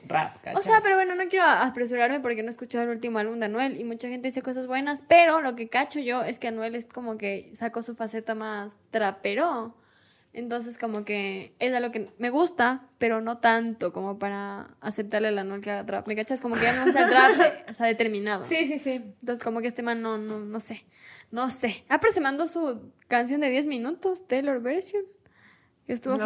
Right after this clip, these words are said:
Speaker 2: foco.
Speaker 1: no cacho. No he escuchado nada de lo nuevo que ha sacado Anuel, la
Speaker 2: Bueno, pero
Speaker 1: verdad.
Speaker 2: sí nos parece que es un guilty pleasure.
Speaker 1: Sí,
Speaker 2: Aquí
Speaker 1: sí,
Speaker 2: no estamos
Speaker 1: obviamente.
Speaker 2: evaluando los que son guilty
Speaker 1: Ajá,
Speaker 2: pleasures y
Speaker 1: sí
Speaker 2: los que no
Speaker 1: pasa o
Speaker 2: son.
Speaker 1: no. No, bueno, es que o-, obviamente si para ti es tu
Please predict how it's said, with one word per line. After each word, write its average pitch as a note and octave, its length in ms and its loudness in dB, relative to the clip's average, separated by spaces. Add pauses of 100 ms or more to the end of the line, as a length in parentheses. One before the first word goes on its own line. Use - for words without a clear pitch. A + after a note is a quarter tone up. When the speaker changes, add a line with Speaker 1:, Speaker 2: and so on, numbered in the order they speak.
Speaker 2:
foco. G#3+ 100 -2
Speaker 1:
no G#3 180 -6
cacho. G3+ 360 -6 (220)
No G3+ 120 -10
he - 20 -6
escuchado F#3+ 460 -4
nada F3 300 -2
de E3+ 100 -6
lo D#3+ 100 -8
nuevo E3 240 -12
que F3 80 -14
ha F3+ 60 -14
sacado E3+ 340 -12
Anuel, D#3+ 300 -12
la C4 60 -2
Speaker 2:
Bueno, C4+ 180 0
pero B3+ 140 -4
Speaker 1:
verdad. D#4+ 100 2
Speaker 2:
sí E4 60 0
nos E4+ 100 -4
parece B3+ 260 0
que A3+ 60 -2
es A#3+ 80 -6
un A#3 60 -6
guilty A3+ 240 -4
pleasure. A3 280 -8
Speaker 1:
Sí, F4 160 6
Speaker 2:
Aquí F4 120 8
Speaker 1:
sí, F4+ 100 2
Speaker 2:
no G4 140 6
estamos C4+ 200 8
Speaker 1:
obviamente. C4 360 10
Speaker 2:
evaluando E4+ 440 8
los C#4+ 160 0
que C4 140 2
son D4 160 0
guilty D#4+ 120 4 (220)
Speaker 1:
Ajá, D4 220 12
Speaker 2:
pleasures A4 280 12
y G#4+ 40 12
Speaker 1:
sí F4+ 100 8
Speaker 2:
los F4 80 6
que C#4 80 6
no D4+ 60 10
Speaker 1:
pasa D#4+ 340 10
o C4 40 6
Speaker 2:
son. A3 80 0
Speaker 1:
no. A3 100 2
No, G#3 60 -2
bueno, F#4 580 10 (140)
es A4 60 -2
que A4+ 80 6 (240)
o-, D4+ 60 8
obviamente D4+ 340 4
si C#4+ 120 4
para F#3 340 8
ti A#3 260 0
es F3 160 -2 (140)
tu G#3+ 480 6